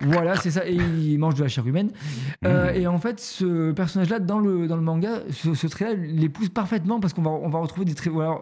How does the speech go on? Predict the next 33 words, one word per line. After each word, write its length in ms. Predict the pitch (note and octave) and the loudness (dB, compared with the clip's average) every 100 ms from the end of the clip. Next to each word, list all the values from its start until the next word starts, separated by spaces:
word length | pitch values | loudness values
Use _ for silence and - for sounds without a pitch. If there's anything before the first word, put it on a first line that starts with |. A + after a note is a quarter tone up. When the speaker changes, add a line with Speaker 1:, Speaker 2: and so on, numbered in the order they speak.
| C3 | -2
Speaker 1:
encore 220 | D3 E3 | 0 0
une 60 | C#3+ | 0
fois, 120 | C3+ | -2
très 280 | - F#3+ F#3 | 0 2 4
anguleux. 460 | G3+ F#3+ G#3 A3+ A3 - - D#3 C3+ | 4 4 4 2 -4 -14 -16 -16 -16
Ça 160 | - E3 | -4 0
va 440 | E3 D#3+ D3+ C#3+ - | 0 0 0 -4 -4
accentuer 380 | F3+ - E3 G3 | -4 0 0 0
sa 140 | D#3 | 0
bestialité, 760 | C#3 F3+ F3 F3+ D#3 D3 A3 A#3+ | 2 0 0 0 -2 -2 -2 -2
si 140 | F3+ | -2
je 100 | D3 | -4
puis 160 | - E3+ | 0 2
dire, 220 | F3 A#3 - C#3+ C#3+ F3+ | 2 0 -6 -10 -4 0
et, 180 | F#3 | 2
euh, 80 | E3+ | 2
du 100 | D3+ | 0
coup, 140 | D3 A3+ | -2 -2
ça 140 | F3 | 0
le, 380 | D#3+ D3 C#3 C3+ | 2 0 0 -2
ça 120 | C#3+ | 0
lui 100 | C3+ | 0
rend 180 | D#3 G#3 | 2 0
vé-, 260 | E3 F3+ D3+ | 0 0 0
véritablement 520 | C#3+ G3 F#3 G3 F3+ | 0 2 2 4 4
bien 200 | D#3 G3 | 4 4
hommage. 380 | F3 E3+ A3 F3 - - - - D3+ C3+ B2 E3+ | 4 4 2 -2 -6 -18 -20 -18 -14 -12 -8 -2
Euh, 240 | E3+ E3+ | 0 2
les 120 | F3+ | 0
combats 300 | F#3 G#3 A3 | 0 2 2
sont 160 | G3 F#3+ | 2 -2
hyper 320 | A3+ F#3+ A#3 | 0 2 2
dynamiques 560 | F#3 G3 F#3+ G3+ G#3+ | 2 4 4 4 4